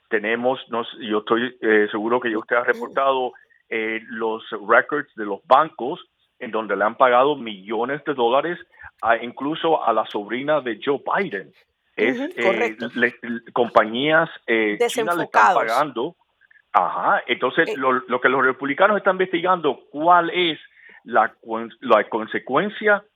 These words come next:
Speaker 1: de esas, de esos, mucha gente dice sobornos, eh, qué policy,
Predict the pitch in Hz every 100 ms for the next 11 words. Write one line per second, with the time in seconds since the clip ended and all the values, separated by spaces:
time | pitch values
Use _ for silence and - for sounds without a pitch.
0 | _ - 117 127 170 170 - _ _ 120
1 | 123 127 160 151 - - _ - 120 104
2 | 110 135 143 151 147 135 113 165 147 117
3 | 147 - _ - - - - 117 110 110
4 | 107 _ - 127 127 - 151 180 143 -
5 | 92 104 -